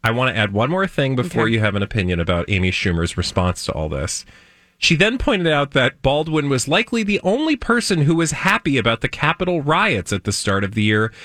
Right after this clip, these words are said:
Speaker 1: because they distracted the public from her own scandal. So Amy Schumer
Speaker 2: Hold on, I'm
Speaker 1: has
Speaker 2: sorry,
Speaker 1: this
Speaker 2: to the breathe through that.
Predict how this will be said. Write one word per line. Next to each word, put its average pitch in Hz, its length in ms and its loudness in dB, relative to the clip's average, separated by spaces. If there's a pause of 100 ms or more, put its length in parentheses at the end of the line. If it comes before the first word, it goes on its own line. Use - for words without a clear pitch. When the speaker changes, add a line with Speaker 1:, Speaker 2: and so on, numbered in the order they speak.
(240)
Speaker 1:
because 156 500 0
they 170 100 2
distracted 131 640 0
the 131 120 0
public 98 440 -2
from 92 280 -2
her 95 180 -2 (100)
own 82 240 0
scandal. 82 800 0 (3750)
So 233 260 2
Amy 349 280 2
Schumer - 240 0
Speaker 2:
Hold 202 160 4
on, 170 60 2
I'm 156 100 0
Speaker 1:
has 147 200 2
Speaker 2:
sorry, 165 180 0
Speaker 1:
this 170 120 -4
Speaker 2:
to 190 80 -2
the 170 80 2
breathe 165 280 -2
through 170 160 -6
that. 151 200 -4